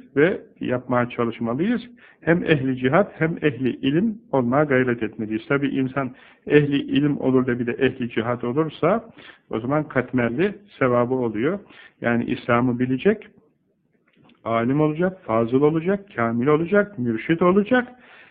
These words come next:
Efendim kendisi İslam'ı yaşadığı gibi başkalarına da İslam'ı anlatacak. Üstelik bir de efendim İslam için malını canını verecek kadar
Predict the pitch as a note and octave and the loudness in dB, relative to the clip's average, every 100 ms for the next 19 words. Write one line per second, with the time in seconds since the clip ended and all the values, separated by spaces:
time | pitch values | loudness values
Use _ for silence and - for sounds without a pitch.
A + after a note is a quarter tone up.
0 | _ - B2+ C3 C3 B2+ B2+ B2 A#2 B2+ | _ -6 -2 0 -2 0 -2 -2 -4 -6
1 | - C3 C3 B2+ B2+ C3 C3 C3+ B2 B2 | -2 0 0 0 -2 -2 -2 -2 -2 -2
2 | B3 - - B2+ - A#2+ A#2+ B2 A#2 - | -4 -2 -4 -4 -4 -4 -2 -2 -2 -4
3 | A2+ - A2+ B2 - B2 A#2 A#2 A2 A#3 | -6 -6 -4 -4 -4 -2 -4 -6 0 0
4 | A#3+ - - - _ - D3+ - A#2+ G#2+ | -2 -12 -20 -20 _ -2 0 2 0 -2
5 | - C#3+ A2+ E3 A#3+ B3 - _ B2 A2+ | 0 2 2 2 0 -2 -14 _ -10 -4
6 | C3 B2+ A#2+ - A#2+ A#2+ B2 - - A2+ | -4 -4 -6 -4 -4 -4 -8 -14 -12 -10
7 | - G#3 C4 - - - _ - G#2 A#2 | -2 0 0 -2 -16 -20 _ -12 -4 -2
8 | A#2+ D3+ E3+ B2+ A#2+ A2+ A2+ A2 - A2+ | 2 2 2 2 2 0 -2 -4 -6 -8
9 | - A2 F#3 A#3 | -8 0 0 0